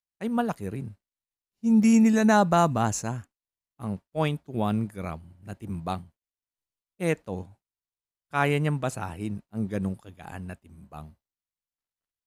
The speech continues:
At isa pa, kung magtitimbang tayo, ay dapat nasa level ng pinagpapatungan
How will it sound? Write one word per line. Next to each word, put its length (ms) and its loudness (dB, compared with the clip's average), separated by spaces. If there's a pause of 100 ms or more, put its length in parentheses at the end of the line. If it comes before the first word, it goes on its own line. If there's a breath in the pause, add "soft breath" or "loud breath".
(400)
At 240 -18
isa 240 -14
pa, 320 -12 (960)
kung 160 -6
magtitimbang 800 -4
tayo, 480 -6 (640)
ay 80 -10
dapat 400 -4
nasa 320 0
level 480 -6 (200)
ng 280 2
pinagpapatungan 1200 -2